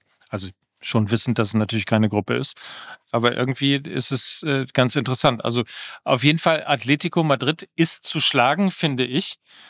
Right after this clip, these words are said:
Und wenn man dann ein bisschen Glück hat und, ähm, vielleicht auf ein eher schwächeres P S G als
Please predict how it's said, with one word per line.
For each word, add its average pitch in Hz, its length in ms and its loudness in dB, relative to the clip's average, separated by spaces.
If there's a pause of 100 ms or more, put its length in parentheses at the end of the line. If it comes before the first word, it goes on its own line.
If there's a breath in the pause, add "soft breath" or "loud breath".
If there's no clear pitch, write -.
(180 loud breath)
Und 135 160 0
wenn 135 100 6
man 131 140 2
dann 131 160 2
ein 127 160 -2
bisschen 127 320 0
Glück 127 200 0
hat 170 260 0
und, 139 420 -4 (160)
ähm, 127 600 0
vielleicht 120 540 -2
auf 120 460 -4
ein 120 420 0
eher 110 640 -4 (160)
schwächeres 131 680 0
P 117 260 0
S - 200 2
G 131 220 0
als - 420 -2